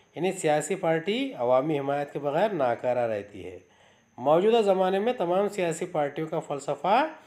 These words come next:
तकरीबन यकसा है, यानी यकसा है, इसका, इससे मुराद क्या है?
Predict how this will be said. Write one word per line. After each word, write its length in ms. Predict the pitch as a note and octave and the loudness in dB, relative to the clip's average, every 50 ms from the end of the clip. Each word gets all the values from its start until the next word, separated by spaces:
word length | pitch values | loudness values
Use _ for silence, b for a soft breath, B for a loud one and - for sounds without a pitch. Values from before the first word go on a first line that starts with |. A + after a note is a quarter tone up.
| B B B B B _ _ _ | B B B B B _ _ _
तकरीबन 460 | - C3+ C3 - D3+ D#3+ D#3 F3 F3+ F3 | -4 -4 -2 0 0 0 0 2 2 2
यकसा 380 | D#3+ C#3+ C3 - - - C#3+ | 2 0 0 -2 -4 -2 0
है, 240 | C#3+ C#3 C3+ B2+ B2+ | 0 0 0 -2 -2
यानी 320 | B2+ B2+ C#3 C#3 C3 B2 | -4 -4 -4 -4 -2 -2
यकसा 340 | B2 A#2+ B2 - - D3+ D3 | -4 -4 -4 -6 -2 -2 0
है, 260 | D3 D#3 D#3 D3 - - | 0 0 -2 -6 -10 -16
इसका, 320 | B2 - - D3+ C#3+ C#3 C#3 | -16 -10 -8 -8 -6 -6 -8
इससे 200 | C3+ - - D3 | -8 -8 -8 -6
मुराद 320 | D3 C#3+ D3 D3+ D3+ D3 - | -4 -2 -2 -4 -4 -6 -6
क्या 140 | - D3 C#3 | -4 0 0
है? 280 | C#3 C3+ A#2 G2 B | 0 0 -2 -4 B